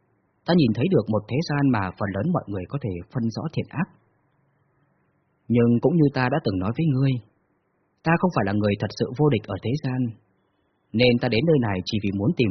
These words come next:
sức mạnh mạnh hơn. Gặp phải phục kích trong thần nguyên băng tuyết, ta càng kiên định với quyết tâm của mình hơn. Nhưng bên trong chỉ có một số phù văn và đồ họa mà ta nghĩ rằng có tìm hiểu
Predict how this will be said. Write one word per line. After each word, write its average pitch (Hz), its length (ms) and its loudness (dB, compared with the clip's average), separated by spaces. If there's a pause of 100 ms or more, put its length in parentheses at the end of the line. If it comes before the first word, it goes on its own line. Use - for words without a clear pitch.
(100)
sức 101 100 -6 (100)
mạnh 107 160 -6
mạnh 101 380 -2
hơn. 120 140 0 (840)
Gặp 131 160 2
phải 110 200 -2
phục 107 160 -2
kích 202 160 -4
trong 151 200 -2
thần 101 180 -2
nguyên 135 200 2
băng 123 200 0
tuyết, - 160 -4 (520)
ta 180 120 0
càng 117 200 2
kiên 160 120 -2
định 127 200 0
với 107 140 0
quyết - 180 0
tâm 147 160 2
của 98 200 -2
mình 90 220 -6
hơn. 123 140 2 (1300)
Nhưng 151 140 4
bên 147 160 4
trong 135 200 2 (100)
chỉ 110 140 -2
có 127 80 0
một 139 240 0
số 113 200 0
phù 104 200 0
văn 135 160 0 (480)
và 107 160 2 (120)
đồ 107 200 2
họa 101 180 0 (120)
mà 95 220 -8
ta 123 120 -6
nghĩ 135 140 0 (100)
rằng 95 140 -2 (560)
có 113 280 0 (100)
tìm 117 140 2
hiểu 98 140 0